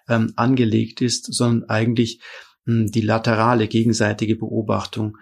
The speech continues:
die eben aber auch politisch werden kann, etwa wenn sie aufgefordert werden, ähm, auf Gefahren zu achten an einem öffentlichen Platz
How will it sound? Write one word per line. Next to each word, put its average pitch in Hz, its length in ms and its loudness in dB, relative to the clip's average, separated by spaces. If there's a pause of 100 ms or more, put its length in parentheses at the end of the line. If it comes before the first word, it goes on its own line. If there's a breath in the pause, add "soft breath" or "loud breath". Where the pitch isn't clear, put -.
(180 loud breath)
die 127 100 2
eben 131 160 2
aber - 280 -2
auch 147 320 0
politisch 117 640 -2 (160 soft breath)
werden 113 560 2 (100)
kann, 110 340 0
etwa 113 440 -2
wenn 113 200 2
sie 113 360 0 (260 loud breath)
aufgefordert 117 720 0
werden, 113 380 0 (380 loud breath)
ähm, 110 440 0
auf 110 480 -4
Gefahren 127 500 0
zu - 200 -6
achten 104 400 -4
an 113 160 -2
einem 113 200 -4
öffentlichen 113 420 -8
Platz 120 360 -2